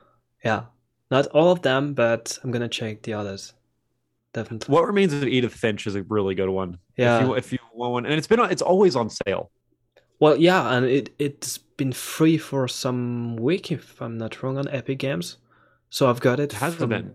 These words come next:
Speaker 1: there, if I'm not wrong.
Speaker 2: Yeah, no, pl-, Edith, Edith Finch is phenomenal. I, I, it might be one of my favorites, just period.
Speaker 1: Okay.
Speaker 2: So that, that is a strong recommendation.
Speaker 1: All right.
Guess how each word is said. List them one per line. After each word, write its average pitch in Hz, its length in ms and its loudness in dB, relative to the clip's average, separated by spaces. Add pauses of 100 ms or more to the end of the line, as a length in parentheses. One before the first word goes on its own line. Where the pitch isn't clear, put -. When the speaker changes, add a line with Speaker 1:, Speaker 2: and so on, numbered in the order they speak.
Speaker 1:
there, 120 320 -10 (280)
if 127 160 -6
I'm 139 100 0
not 135 240 -2
wrong. 120 200 -4
Speaker 2:
Yeah, 240 220 2
no, 196 240 2
pl-, 147 220 -4
Edith, 175 320 2
Edith 165 240 4
Finch 147 200 -2
is 123 100 -10
phenomenal. 98 640 0
I, 117 60 2 (180)
I, 147 260 0
it 147 180 2
might 147 200 -2
be 131 100 -2
one 123 140 0
of 120 40 -2
my 117 100 0
favorites, 110 500 -2
just - 280 -8
period. 98 400 -2 (460)
Speaker 1:
Okay. 117 260 -6 (1500)
Speaker 2:
So 120 260 0
that, 123 260 0
that 127 140 2
is 117 100 2
a 117 60 2
strong 127 320 0
recommendation. 107 680 -4 (460)
Speaker 1:
All 123 100 2
right. 110 200 0